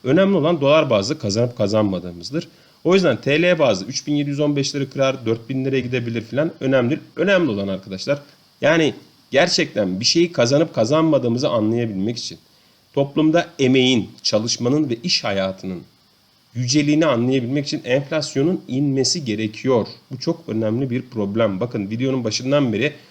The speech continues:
bunu ifade ediyorum. Enflasyon, enflasyon, enflasyon. Bizim borsanın ve ekonominin temel sorunu budur. Bu kanalda yer alan yorum, bilgi ve düşüncelerin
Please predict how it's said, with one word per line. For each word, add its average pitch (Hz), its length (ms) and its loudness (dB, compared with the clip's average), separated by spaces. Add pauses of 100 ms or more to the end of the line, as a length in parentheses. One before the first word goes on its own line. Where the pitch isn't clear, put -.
(260)
bunu 135 140 4
ifade 110 440 0
ediyorum. 95 280 -2 (480)
Enflasyon, 143 880 0 (300)
enflasyon, 131 880 -2 (160)
enflasyon. 98 640 -6 (460)
Bizim 123 320 0
borsanın 127 440 0 (120)
ve 101 60 -10
ekonominin 113 380 -2
temel 117 300 -2
sorunu 120 400 -6 (360)
budur. 117 200 -4 (380)
Bu 160 60 -4
kanalda 117 360 0
yer 117 160 2
alan 104 320 -2 (180)
yorum, 107 320 -2 (200)
bilgi 107 240 -2
ve 135 80 0
düşüncelerin 95 420 -8